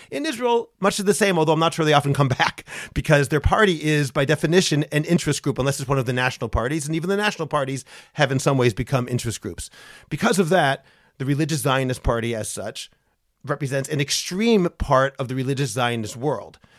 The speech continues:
The Dati Leumi world used to be represented by the Mafdal, which itself was a right-wing party, which was not entirely represented. I didn't vote for the Mafdal for quite a while. In the nineteen sixty-seven war,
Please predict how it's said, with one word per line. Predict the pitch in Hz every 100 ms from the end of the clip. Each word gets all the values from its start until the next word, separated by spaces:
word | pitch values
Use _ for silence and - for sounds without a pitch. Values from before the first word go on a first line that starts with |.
| _
The | 117 131
Dati | 143 135 208 214
Leumi | 185 165 151 151 151
world | 135 170 131 123 123
used | 135
to | 123
be | 131
represented | 127 123 139 127
by | 127
the | 117
Mafdal, | 123 - 147 143
which | 190 240
itself | 302 349 370
was | 160 -
a | 156
right-wing | 143 143 131 120
party, | 123 110 131
which | 127 156
was | 131
not | 156 -
entirely | 160 - 165 151 143
represented. | 139 139 139 123 104 98
I | 131 147
didn't | 175 143
vote | 175 208
for |
the | 156
Mafdal | 135 156 143
for | 131
quite | 156 139
a |
while. | 175 147 104 - - - - - _ 143
In |
the | 131
nineteen | 139 180 147
sixty-seven | - - 135 143 120 117
war, | 175 131 110